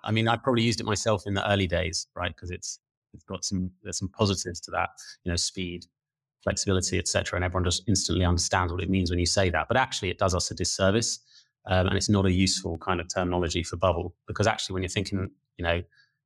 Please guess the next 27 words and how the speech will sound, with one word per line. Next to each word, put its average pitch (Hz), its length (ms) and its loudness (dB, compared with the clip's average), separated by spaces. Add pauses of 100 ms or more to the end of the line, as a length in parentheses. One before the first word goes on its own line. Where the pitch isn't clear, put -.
(100)
booking 98 300 0
someone 92 200 0
to - 80 -6
look 92 140 -2
after 90 200 -2
your 90 60 -2
kids, 90 300 -2
it's - 100 -4
actually - 320 -2
quite 92 380 0
anxiety 90 560 0
inducing. 92 540 0
You - 500 -8
know, 90 40 2
this - 160 -2
idea, 90 220 2
"I'm 87 60 2
gonna 85 120 2
push - 280 -2
a - 20 -8
button 90 220 2
and 85 80 -2
someone's 90 320 0
gonna 87 160 -4
turn 87 200 0
up 85 140 0
at - 80 -12